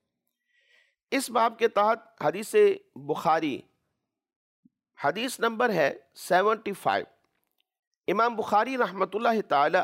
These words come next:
علیہ بیان کرتے ہیں کہ حضرت عبداللہ ابن عباس رضی اللہ تعالی عنہما سے روایت ہے،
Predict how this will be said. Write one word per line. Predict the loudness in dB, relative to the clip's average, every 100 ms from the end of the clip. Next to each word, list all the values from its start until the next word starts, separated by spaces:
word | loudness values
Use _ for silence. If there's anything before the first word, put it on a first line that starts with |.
| 2
علیہ | 2 2 0 -4 _
بیان | -6 0 2 0 -2
کرتے | -4 -2 0
ہیں | 0 0 -8 _ _ _ _ _ _ _ _ _ _
کہ | -2
حضرت | 0 2 0 2 0
عبداللہ | 0 -2 -2 0
ابن | 0 2
عباس | 2 2 0 0 -2 -2
رضی | -2 2
اللہ | 0 2 -2 -2 -2
تعالی | 2 2 2 0 0 -4
عنہما | -4 0 0 2 0
سے | -2
روایت | -2 2 2 0 -2
ہے، | -2 -2